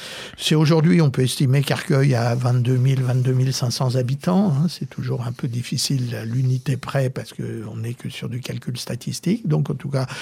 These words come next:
notre objectif, c'est stabiliser la population de la ville à ce niveau.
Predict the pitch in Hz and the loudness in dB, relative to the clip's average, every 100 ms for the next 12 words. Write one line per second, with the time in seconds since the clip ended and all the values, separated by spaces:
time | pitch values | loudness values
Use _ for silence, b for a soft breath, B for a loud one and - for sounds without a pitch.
0 | B - 170 185 185 151 151 - 147 - | B 2 2 4 2 2 2 0 0 0
1 | 123 - - 180 190 170 160 170 156 139 | 0 0 2 4 4 4 2 2 2 0
2 | 139 - 123 120 143 131 123 120 131 127 | -2 -2 -2 -2 -2 0 0 -2 -2 -2
3 | 113 - 117 117 120 160 320 | -4 -6 -4 -2 2 2 0